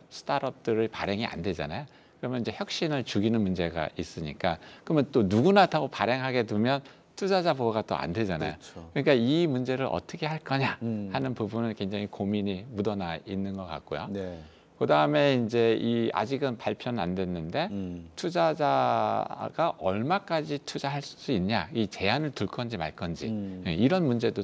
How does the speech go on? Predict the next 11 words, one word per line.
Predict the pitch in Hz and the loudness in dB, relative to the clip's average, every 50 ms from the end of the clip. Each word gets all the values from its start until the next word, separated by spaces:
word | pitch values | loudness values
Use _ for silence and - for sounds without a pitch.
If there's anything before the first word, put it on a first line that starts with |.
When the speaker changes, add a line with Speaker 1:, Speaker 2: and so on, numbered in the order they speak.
| - - | -6 -4
Speaker 1:
또 | - 90 82 80 85 - | -4 -2 -2 -2 -2 -4
있거든요. | 87 - - - 90 80 80 69 82 135 170 - - | -6 -6 -2 -4 -2 -2 -2 -6 -6 -8 -10 -10 -12
Speaker 2:
네. | - 92 98 92 90 85 80 80 | -8 -6 -6 -6 -6 -6 -6 -6
Speaker 1:
네, | 87 76 73 82 - - | -6 -6 -6 -8 -10 -6
그다음에 | - 160 143 143 139 139 143 139 127 127 - - - - - - - - - | 0 4 4 4 6 6 4 2 2 0 -4 -16 -18 -18 -20 -20 -20 -12 -2
또 | - 165 | 0 2
하나는 | 156 156 151 151 147 - 143 - 139 135 127 127 - - - - - - | 2 4 2 2 2 2 2 2 2 2 0 -4 -8 -18 -20 -20 -10 -2
이제 | - 120 | 2 4
미국 | 107 107 127 147 165 175 - | 6 8 8 8 8 6 6
같은 | - 160 - - 147 139 | 6 4 4 4 0 0
경우에는 | 131 120 120 117 113 117 131 139 123 90 82 80 | 2 2 2 2 2 0 0 0 0 -2 -2 -4